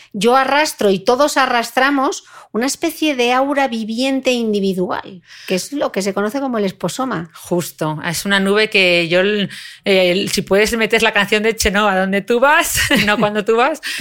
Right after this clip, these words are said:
Speaker 2: No, eh, es verdad que tenemos, eh, estamos todos ahora mismo, aunque no se, no te la veo, pero en teoría te está rodeando una nube personal tuya de sustancias químicas, microorganismos, que además se ha demostrado en, en,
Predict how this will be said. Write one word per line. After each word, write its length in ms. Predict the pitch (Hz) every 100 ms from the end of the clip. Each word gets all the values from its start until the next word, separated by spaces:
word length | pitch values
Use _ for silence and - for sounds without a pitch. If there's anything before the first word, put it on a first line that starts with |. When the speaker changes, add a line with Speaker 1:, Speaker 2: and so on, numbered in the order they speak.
| 202
Speaker 2:
No, 200 | 196 170 - - -
eh, 440 | 202 185 185 170 - -
es 140 | 214 185
verdad 240 | 214 220
que 80 | 233
tenemos, 360 | 202 208 233 -
eh, 40 | -
estamos 520 | 180 156 - 190 208 -
todos 320 | 226 285 - -
ahora 220 | 185 202
mismo, 360 | 220 233 285 302
aunque 220 | 190 180
no 120 | 180
se, 220 | 190 208 -
no 300 | 196 190 196
te 180 | - 214
la 140 | 214
veo, 280 | 220 262 330
pero 420 | 262 190 180 175 -
en 140 | 180
teoría 280 | 156 170 180
te 80 | 196
está 180 | 196 190
rodeando 480 | 202 196 214 247 262
una 220 | 202 185
nube 500 | 208 233 254 339 -
personal 520 | 202 156 180 180 208
tuya 360 | - 247 269 330
de 500 | 233 185 175 165 160 - - _
sustancias 560 | 196 156 180 190 202
químicas, 480 | - 202 202 196 190
microorganismos, 920 | 202 202 202 208 220 214 202 214 214 -
que 80 |
además 380 | 180 170 208 - -
se 120 | 190
ha 40 |
demostrado 460 | 185 196 - 220 240
en, 180 | 190 -
en, 560 | 165 160 156 156 151